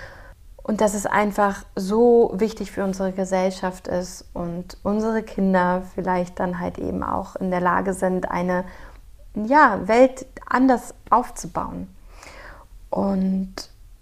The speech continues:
darüber möchte ich gerne einfach in den nächsten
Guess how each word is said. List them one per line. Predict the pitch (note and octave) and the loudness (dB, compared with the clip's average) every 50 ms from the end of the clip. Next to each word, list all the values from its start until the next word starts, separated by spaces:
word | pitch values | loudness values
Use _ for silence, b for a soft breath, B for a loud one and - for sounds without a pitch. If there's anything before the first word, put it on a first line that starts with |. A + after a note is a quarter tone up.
| - - - - | -20 -20 0 4
darüber | A#3 A#3+ A#3+ B3+ B3 A#3 | 6 8 8 10 8 8
möchte | A#3 A#3 A#3 - A3 | 8 6 4 0 -4
ich | - - | 2 4
gerne | G#3+ G#3 G#3+ G3 | 6 6 8 6
einfach | - G3 G3 - - G3 G3 - | 6 4 2 2 2 2 2 2
in | - - G3 | -2 -2 0
den | F#3+ F#3+ G3 | 0 2 4
nächsten | G#3 A#3 A#3 A#3+ - - - - A#3 B3 C4+ | 4 4 4 2 -2 -4 0 6 8 8 8